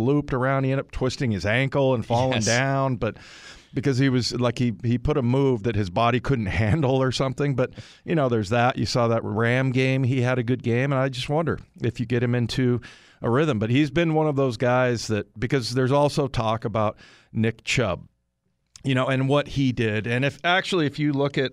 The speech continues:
Speaker 1: uh, Chubb's numbers in college, they're way better than Penny's, actually.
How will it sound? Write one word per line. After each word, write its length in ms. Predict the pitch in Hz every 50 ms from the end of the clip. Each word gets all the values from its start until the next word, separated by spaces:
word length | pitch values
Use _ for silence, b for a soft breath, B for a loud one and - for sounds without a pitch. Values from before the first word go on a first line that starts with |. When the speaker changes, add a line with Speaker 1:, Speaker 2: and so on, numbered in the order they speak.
| - -
Speaker 1:
uh, 220 | 131 117 110 107
Chubb's 420 | 95 - - 143 131 123 101 - 117
numbers 340 | 120 110 107 107 107 92 104
in 120 | 98 90
college, 480 | - 101 101 101 107 107 98 - - 80
they're 240 | 107 101 95 90 82
way 300 | 82 92 87 92 82 80
better 320 | - 76 73 - 76 73
than 160 | - - -
Penny's, 400 | - - - 57 67 76 - -
actually. 400 | 76 57 - - - 85 55 -